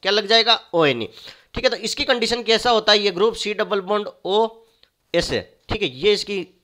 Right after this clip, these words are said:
स्ट्रक्चर होती है। समझना कैसे क्या होगा यहाँ पर, क्या होगा। For example, एक ध्यान से देखना, इस स्ट्रक्चर को ध्यान से देखना, आपको चीज़ें समझ में आने लग जाएगी। सी, ठीक है, सी,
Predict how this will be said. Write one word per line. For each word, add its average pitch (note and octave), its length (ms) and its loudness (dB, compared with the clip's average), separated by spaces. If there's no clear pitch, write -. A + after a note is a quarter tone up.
स्ट्रक्चर - 420 -4
होती G#2+ 220 -4
है। - 60 -14
समझना A3+ 360 2
कैसे G3 280 -2
क्या F#3+ 160 2
होगा A2 200 2
यहाँ F2+ 140 -2
पर, - 140 -18
क्या F#3+ 100 6
होगा। B2+ 280 6
For A3+ 160 2
example, F#3+ 420 4
एक A3 240 6
ध्यान D#3 160 2
से G#3+ 120 -2
देखना, G#2+ 280 -4
इस G#3+ 220 -4
स्ट्रक्चर B3 400 2
को A3+ 120 4
ध्यान G3 240 6
से A3 120 -2
देखना, G3 280 0
आपको F#3+ 160 -2
चीज़ें E3 220 -4
समझ C3+ 200 -4
में C3+ 120 -2
आने G#2+ 100 -2
लग G2 120 -8
जाएगी। F#2 200 -10
सी, A#3 380 -6
ठीक A3+ 140 -4
है, F#3 60 0
सी, D#3 180 -8